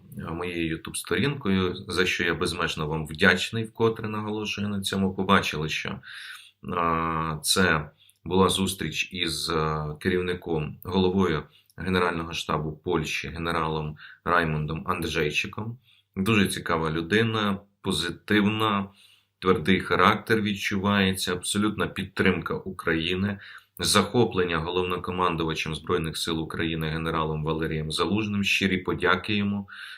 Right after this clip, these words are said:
Він ексклюзивно сказав про те, що, е, подарував, е, нашому генералу Залужному на п'ятдесят років нещодавно, коли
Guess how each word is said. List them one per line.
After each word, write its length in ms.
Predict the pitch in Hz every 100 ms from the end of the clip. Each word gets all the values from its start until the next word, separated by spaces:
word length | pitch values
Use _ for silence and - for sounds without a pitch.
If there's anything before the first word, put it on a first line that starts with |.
| -
Він 280 | 87 87 85
ексклюзивно 680 | 85 - 98 92 101 90 80
сказав 520 | - 78 82 78 - - - -
про 120 | 87
те, 200 | - 80
що, 580 | - 80 80 78 69 78
е, 140 | 78
подарував, 680 | 85 82 85 82 101 104 98 - _ _ -
е, 120 | 90 90 85 85 85 82 80
нашому 540 | 90 87 - 80 82
генералу 500 | 78 85 85 85 80
Залужному 520 | 78 80 80 80 78
на 120 | 78 80
п'ятдесят 540 | 82 80 85 80 78
років 440 | 82 80 - 76 - - -
нещодавно, 600 | 87 - 82 85 82 80
коли 400 | 85 85 80